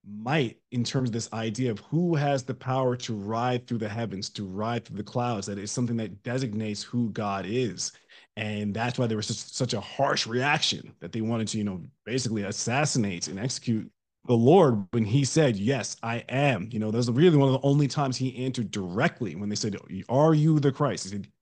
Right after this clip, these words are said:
"Yes, I am. And you shall see the Son of Man coming with the clouds of heaven." So I think that, um, there is really something, and, and, and, and I like also, Ali, that you said that we can't, um,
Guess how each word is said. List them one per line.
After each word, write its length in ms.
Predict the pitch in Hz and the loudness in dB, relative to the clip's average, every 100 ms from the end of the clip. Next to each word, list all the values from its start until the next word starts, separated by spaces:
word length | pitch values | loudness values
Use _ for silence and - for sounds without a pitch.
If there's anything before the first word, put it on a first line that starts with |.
| _ _ | _ _
"Yes, 340 | - 120 123 - | -2 -2 -2 -2
I 140 | 117 | -2
am. 180 | 117 120 | 0 0
And 120 | 107 | 2
you 120 | 113 | 2
shall 220 | 120 123 113 | 2 2 0
see 380 | - - 151 | -4 0 2
the 100 | 139 | 2
Son 180 | 117 123 | 0 -2
of 100 | 113 | -2
Man 280 | 107 117 110 | -4 -4 -6
coming 520 | - 165 190 127 110 - _ _ _ | -2 2 4 4 2 -4 _ _ _
with 220 | 127 123 | -2 -2
the 100 | 127 | -2
clouds 380 | 120 123 117 113 | 2 4 4 2
of 80 | 107 | -2
heaven." 340 | 120 107 104 | -2 -2 -2
So 160 | 101 120 | -2 -2
I 100 | 104 | -2
think 360 | - 127 120 | 0 0 0
that, 220 | - 107 - - | -4 -6 -8 -12
um, 580 | - 107 104 98 95 95 - _ _ _ _ _ _ _ _ | -6 -4 -4 -6 -8 -12 -16 _ _ _ _ _ _ _ _
there 320 | 107 120 123 | -4 0 4
is 140 | 117 107 | 4 4
really 400 | 127 196 185 147 | 6 8 8 6
something, 720 | 127 147 117 131 123 117 117 _ | 4 0 0 0 2 0 -4 _
and, 180 | 120 117 - 76 - - | -8 -8 -8 -16 -12 -4
and, 300 | 120 113 - | -2 -2 -4
and, 180 | 110 110 | -4 -4
and 380 | 101 101 110 113 | -4 -6 -2 -2
I 40 | |
like 240 | 117 127 | 0 0
also, 240 | 123 123 120 | 0 0 0
Ali, 180 | 107 110 | 0 -2
that 80 | 107 | -2
you 120 | 104 | -2
said 240 | - 117 | -2 -2
that 100 | 101 | -2
we 220 | 98 120 | -2 -2
can't, 460 | 123 - 120 117 - - _ _ _ _ _ _ | -2 -2 -2 -2 -6 -18 _ _ _ _ _ _
um, 520 | 110 107 98 95 95 | -6 -4 -4 -4 -6